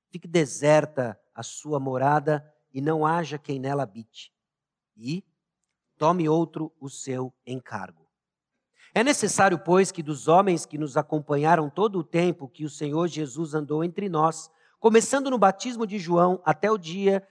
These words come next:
em que dentre nós foi levado às alturas, um destes se torne testemunha conosco da sua ressurreição.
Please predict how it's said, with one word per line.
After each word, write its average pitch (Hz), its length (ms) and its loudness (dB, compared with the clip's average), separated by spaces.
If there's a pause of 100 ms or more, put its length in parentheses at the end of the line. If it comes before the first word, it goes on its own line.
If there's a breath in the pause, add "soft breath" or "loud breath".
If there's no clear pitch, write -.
(140 soft breath)
em 170 220 4
que 170 180 -6
dentre 170 480 0
nós 165 340 -2
foi 147 200 -4
levado 156 420 2
às 143 160 -2
alturas, 170 560 -2 (260)
um 254 160 -4
destes 208 440 4
se 214 100 -8
torne 151 340 2
testemunha 170 640 -4
conosco 160 480 -6
da 151 140 -4
sua 135 300 -12
ressurreição. 123 760 -12